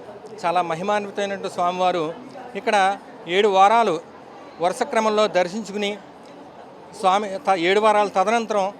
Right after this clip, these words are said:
స్వామివారికి కళ్యాణోత్సవం కానీ, అష్టోత్తర పూజా కార్యక్రమం కానీ జరిపించుకున్నట్లయితే, తప్పనిసరిగా మన యొక్క మనోభీష్టాలన్నీ కూడా నెరవేరుతాయి.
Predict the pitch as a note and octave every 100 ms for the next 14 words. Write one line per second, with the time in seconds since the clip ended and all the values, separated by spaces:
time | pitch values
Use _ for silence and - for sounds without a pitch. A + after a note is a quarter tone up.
0 | - F3+ E3+ G3 G#3 G3+ G3 E3+ F3+ -
1 | - - - E3+ F#3+ G#3 G3 - F#3+ F#3+
2 | F3+ G3 G#3+ - - - - D#3+ - A3
3 | G#3 G#3+ F#3+ F#3+ F#3+ F3+ F#3+ F#3 F#3 F3+
4 | E3+ E3+ F3 A3 - G#3+ G3+ G3+ F#3+ F#3
5 | G#3 - - - D#3 - G3 G3+ F#3 F#3+
6 | F#3 F3+ F3 E3+ F3+ E3 E3 G3 F#3+ F3+
7 | F#3 F3 F3+ E3+ E3+ D#3+ D#3+ F3+ F3 F#3
8 | F3+